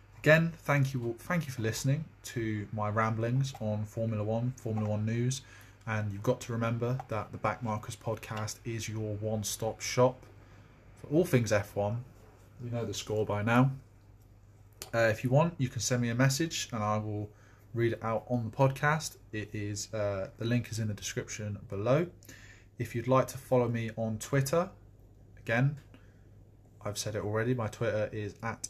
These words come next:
Ellis Spearman twenty-two. If you wanna come and interact with me or talk to me on there, that would be, that'd be pretty good. And, um, yeah, share the podcast with your friends.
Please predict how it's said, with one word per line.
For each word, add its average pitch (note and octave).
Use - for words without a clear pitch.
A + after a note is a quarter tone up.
Ellis G#2
Spearman G#2+
twenty-two. D3
If -
you A#2+
wanna G#2+
come G#2+
and G#2+
interact G#2+
with G#2+
me G#2
or G2+
talk G#2+
to -
me A2
on G#2+
there, G#2+
that G2+
would -
be, G2
that'd -
be G2+
pretty G#2
good. D3
And, A2
um, A2+
yeah, D#3+
share B2+
the -
podcast B2
with B2+
your A2+
friends. D3+